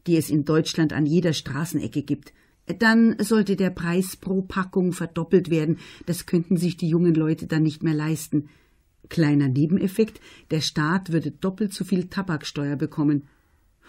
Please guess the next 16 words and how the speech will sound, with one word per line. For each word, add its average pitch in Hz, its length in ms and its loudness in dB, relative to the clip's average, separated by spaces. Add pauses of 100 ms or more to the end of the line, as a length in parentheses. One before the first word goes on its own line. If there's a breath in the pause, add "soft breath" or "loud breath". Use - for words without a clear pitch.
Und 254 160 6
schließlich 269 480 2 (200 loud breath)
sollte 233 360 2
die 170 100 -2
Bundesregierung 190 960 0
alles 226 320 0
in 190 100 0
ihrer 151 220 -2
Macht 170 320 -4
Stehende 180 440 0
tun, 208 320 2 (280 loud breath)
damit 185 460 -2
Tabakwerbung 190 1000 0
generell 190 460 2
verboten 170 540 0
wird. 139 260 -4